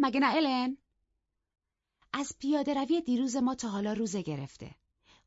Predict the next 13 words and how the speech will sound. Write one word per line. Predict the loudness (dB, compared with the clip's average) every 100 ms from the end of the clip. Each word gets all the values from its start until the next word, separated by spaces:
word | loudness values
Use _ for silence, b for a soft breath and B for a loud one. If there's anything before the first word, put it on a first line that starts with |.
| -6
غصه | -4 -2 2 2
می‌خوره. | 2 -2 -6 -6 -12 B B B
عصبانیه | -4 -2 0 2 2 0
که | -4
چرا | -6 -4 -2 0
من | 0 2 0 0 -4 B B
اونو | 2 4
از | 4 2
مصاحبت | 0 0 -2 -2 -4 -6
تو | -2 2
محروم | 4 2 0 -4 -4 -4
کرده | -6 -10 -10
بودم. | -12 -12